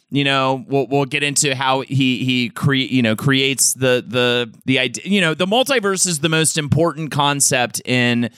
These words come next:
comic book movies right now across the fucking board.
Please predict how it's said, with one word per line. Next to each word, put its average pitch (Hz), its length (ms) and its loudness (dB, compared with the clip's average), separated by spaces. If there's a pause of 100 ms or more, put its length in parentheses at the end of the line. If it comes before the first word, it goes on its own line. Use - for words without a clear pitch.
(360)
comic 147 340 -2
book 135 200 0
movies 117 760 2 (380)
right 123 340 0
now 113 500 0 (120)
across 143 560 0
the 113 140 0
fucking 156 600 0
board. 101 540 0